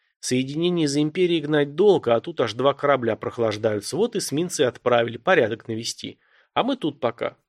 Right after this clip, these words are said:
Вернутся, сменят. А вообще ходят слухи, что решение об организации тут нашей базы уже принято. «А чего лекари этих по домам не отправили?» спросил Влад, кивая в сторону станции. «Приставы судебные сюда ещё не добрались.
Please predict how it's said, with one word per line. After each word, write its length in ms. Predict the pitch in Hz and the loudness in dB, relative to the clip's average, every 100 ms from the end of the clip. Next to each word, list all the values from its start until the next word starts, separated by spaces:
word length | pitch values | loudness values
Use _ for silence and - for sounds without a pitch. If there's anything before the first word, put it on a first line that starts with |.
| _ | _
Вернутся, 500 | 117 147 240 285 - | 2 2 4 -4 -4
сменят. 540 | - 120 123 123 - _ _ _ - | -6 -2 -2 -4 -10 _ _ _ -2
А 120 | 127 | 0
вообще 280 | 208 - 233 | 2 0 0
ходят 340 | - 208 185 | 4 2 2
слухи, 320 | - 226 214 | -4 -6 -4
что 200 | 143 - | -4 -2
решение 420 | 147 147 190 175 147 | 0 0 0 0 -2
об 80 | |
организации 640 | 139 131 147 143 160 - 139 | -2 0 -2 0 0 0 -4
тут 220 | 139 123 | -6 -4
нашей 280 | 143 131 147 | 0 0 0
базы 300 | 147 156 139 | 0 0 0
уже 180 | 131 143 | -4 -4
принято. 540 | 202 196 113 - - _ _ _ _ _ _ _ _ _ _ _ _ _ | -6 -6 -8 -10 -12 _ _ _ _ _ _ _ _ _ _ _ _ _
«А 120 | - 120 | -6 -2
чего 260 | - 127 | 0 2
лекари 420 | 117 120 123 156 | 4 2 2 -4
этих 220 | 160 147 - | -4 -8 -6
по 100 | 156 | 0
домам 360 | 156 160 156 | 0 0 -2
не 60 | 156 | -2
отправили?» 580 | 151 - 156 147 147 147 | -4 -2 0 0 -4 -16
спросил 500 | - 123 117 - 120 | -4 -2 0 2 0
Влад, 280 | 113 139 156 | 2 -2 -2
кивая 360 | - 110 110 | -2 2 2
в 60 | 110 | 0
сторону 360 | - 117 113 123 | -2 -2 -2 -4
станции. 600 | - 113 98 - 110 - _ _ _ _ _ _ _ _ _ _ _ - | -4 -6 -6 -10 -10 -16 _ _ _ _ _ _ _ _ _ _ _ -2
«Приставы 460 | 147 147 - 113 | 0 0 -2 -4
судебные 500 | 104 127 120 107 110 | -4 -2 2 2 0
сюда 260 | - 117 110 | -4 0 2
ещё 240 | 104 - | 2 -4
не 100 | 113 | -2
добрались. 640 | 110 113 113 107 - - | 2 2 2 -2 -8 -12